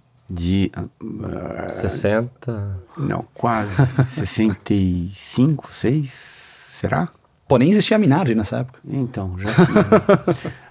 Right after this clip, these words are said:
Speaker 1: <laughs> Ahn, é, eu andei de capacete aberto, eu acho. Legal, né?
Speaker 2: Você trouxe um aqui uma vez.
Speaker 1: Eu, não, aquele era do meu pai. Eu,
Speaker 2: Ah, achei que
Speaker 1: eu,
Speaker 2: era seu.
Speaker 1: não, eu peguei uma evolução daquele.
Speaker 2: Ah, tá.
Speaker 1: Então, é, noventa e dois.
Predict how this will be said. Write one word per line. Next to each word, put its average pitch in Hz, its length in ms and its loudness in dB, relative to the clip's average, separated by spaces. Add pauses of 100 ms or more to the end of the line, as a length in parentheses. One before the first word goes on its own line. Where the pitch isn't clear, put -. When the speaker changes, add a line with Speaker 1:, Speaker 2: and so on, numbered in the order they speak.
Speaker 1:
<laughs> - 0 -
Ahn, 104 680 2 (1040)
é, 147 200 4
eu 107 80 4
andei 113 220 2
de 127 60 -4
capacete 160 500 -2
aberto, 107 440 2
eu 87 140 2
acho. - 240 -6 (760)
Legal, 107 380 0
né? 123 180 2 (180)
Speaker 2:
Você 113 140 0
trouxe 185 360 2
um 113 80 6
aqui 98 200 0
uma 98 120 4
vez. 90 440 0 (140)
Speaker 1:
Eu, 151 200 -6
não, 120 220 4
aquele 110 300 0
era 151 220 2
do 156 120 0
meu 156 140 4
pai. 113 380 2
Eu, 92 60 4
Speaker 2:
Ah, 104 180 6
achei 107 200 0
que - 60 4
Speaker 1:
eu, - 20 8
Speaker 2:
era 156 100 6
seu. 107 460 8
Speaker 1:
não, 151 160 6
eu 135 60 6
peguei 131 280 4
uma 147 140 6
evolução 127 600 4
daquele. 90 360 0
Speaker 2:
Ah, 92 120 6
tá. - 220 -2
Speaker 1:
Então, 101 300 -2 (800)
é, 113 400 4
noventa 120 420 4
e 139 80 6
dois. 104 680 4